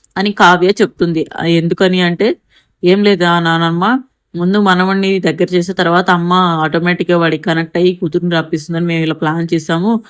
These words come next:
దీనివల్ల అపర్ణ ఎంత కోపపడుతుందో ఏంటో" అని చెప్పి ఆవిడ కంగారు పడుతూ ఉంటుంది. ఇంకా వాళ్ళతో మాట్లాడి లోపలికి వస్తుంటే మన స్వరాజ్ వచ్చి పరుగు పరుగున వచ్చి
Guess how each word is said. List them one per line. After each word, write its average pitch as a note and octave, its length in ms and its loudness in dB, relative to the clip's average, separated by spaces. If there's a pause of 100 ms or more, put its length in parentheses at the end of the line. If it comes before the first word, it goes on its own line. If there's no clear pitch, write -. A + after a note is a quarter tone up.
(200)
దీనివల్ల F3+ 420 2
అపర్ణ F3+ 340 0
ఎంత F3 260 -2
కోపపడుతుందో F3 680 -2
ఏంటో" F3 300 0
అని E3 160 -2
చెప్పి D#3+ 240 -4 (540)
ఆవిడ G3+ 260 4 (680)
కంగారు G#3 320 4
పడుతూ F3+ 320 2
ఉంటుంది. F3+ 420 0 (380)
ఇంకా A3+ 80 -2
వాళ్ళతో G#3 320 2
మాట్లాడి G3 340 0
లోపలికి F3 340 -2
వస్తుంటే F3+ 280 -2
మన G3+ 180 0
స్వరాజ్ F3 420 2
వచ్చి E3 260 -4
పరుగు F3+ 180 2
పరుగున E3+ 340 -2
వచ్చి E3+ 260 -4